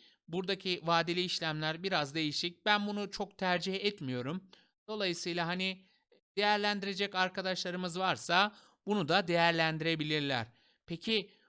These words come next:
buradaki minimum yatırım değerleri kaç? B T C işte arkadaşlar sıfır nokta sıfır beş B T C ya da iki bin dolar, minimum iki bin dolar ya da bir buçuk Ethereum,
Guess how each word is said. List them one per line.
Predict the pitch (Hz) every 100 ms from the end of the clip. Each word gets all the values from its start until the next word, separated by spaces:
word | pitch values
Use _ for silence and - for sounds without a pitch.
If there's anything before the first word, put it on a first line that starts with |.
| _
buradaki | 160 196 208 208
minimum | 196 214 220 214
yatırım | 180 180 196 208 214
değerleri | 202 196 180 151 139
kaç? | - 202 226 - - _ _ _ -
B | 180
T | 180 196
C | 190 202 208
işte | 190 175 190
arkadaşlar | 175 170 165 151 139 - 180 190
sıfır | - 214 202 180 151
nokta | 135 135 190 214 214
sıfır | - 196 185 190 170
beş | 180 - 135
B | 120
T | 113 117
C | 113 147 180 - _ _ _
ya | 131
da | 156 170
iki | 165 - 185
bin | 190 180 165 _ _ 151
dolar, | 147 143 139 143 147 - _
minimum | 151 160 143 131
iki | 131 - 139
bin | 131
dolar | 117 117 143 170 _ _ _ _ -
ya | 170
da | 190
bir | 196 214 175
buçuk | 160 160 - -
Ethereum, | 147 139 131 127 127 151